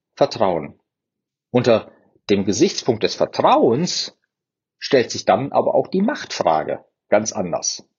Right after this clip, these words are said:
"Du hättest keine Macht über mich, wenn sie dir nicht wäre von oben herab gegeben",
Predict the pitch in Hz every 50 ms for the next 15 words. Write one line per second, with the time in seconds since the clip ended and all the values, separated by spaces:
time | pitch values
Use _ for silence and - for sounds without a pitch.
0 | _ _ _ _ - _ _ _ - 151 151 208 - 254 - - - - 143 131
1 | 117 113 107 110 113 - - 156 160 135 165 160 156 190 220 - - - - 117
2 | 113 123 151 190 220 196 214 196 160 165 147 139 131 - - 101 90 90 98 117
3 | 156 175 - 190 185 151 - 113 104 110 139 139 123 107 90 85 - - - 139
4 | 131 131 147 143 123 - 87